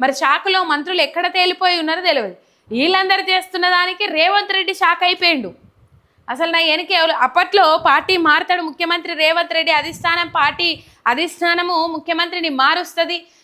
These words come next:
మధ్యలో స్థానిక సంస్థల ఎన్నికలు ఉన్నాయని చెప్పేసి ఆపేసిండ్రు. డిసెంబర్ తర్వాత మార్చుడే ముఖ్యమంత్రిని అన్న అంశాలు తెర మీదకి వచ్చినప్పుడు ఈ స్థానిక సంస్థల ఎన్నికలు అయిపోయేదాకా ఓపిక పడుతున్నారని అన్న,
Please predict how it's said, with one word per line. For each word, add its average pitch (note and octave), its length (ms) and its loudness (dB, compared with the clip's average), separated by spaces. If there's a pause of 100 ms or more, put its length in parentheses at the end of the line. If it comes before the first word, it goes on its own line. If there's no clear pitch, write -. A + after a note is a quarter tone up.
(120)
మధ్యలో E4 520 2
స్థానిక D#4+ 400 -2
సంస్థల E4+ 380 -4
ఎన్నికలు D#4+ 400 -2
ఉన్నాయని E4 360 -4
చెప్పేసి F4 300 -4
ఆపేసిండ్రు. D#4+ 800 -2 (300)
డిసెంబర్ F4 380 -2
తర్వాత E4+ 420 0
మార్చుడే E4 600 0
ముఖ్యమంత్రిని E4+ 640 -6
అన్న E4 220 -2
అంశాలు D#4+ 400 -2
తెర D#4 220 -4
మీదకి E4+ 320 -6
వచ్చినప్పుడు D#4+ 400 -8
ఈ G4 80 -8
స్థానిక D#4+ 360 -2
సంస్థల E4 340 -8
ఎన్నికలు D#4 360 -4
అయిపోయేదాకా D#4 560 -2
ఓపిక D4 340 -4
పడుతున్నారని D4+ 580 -6
అన్న, C4+ 340 0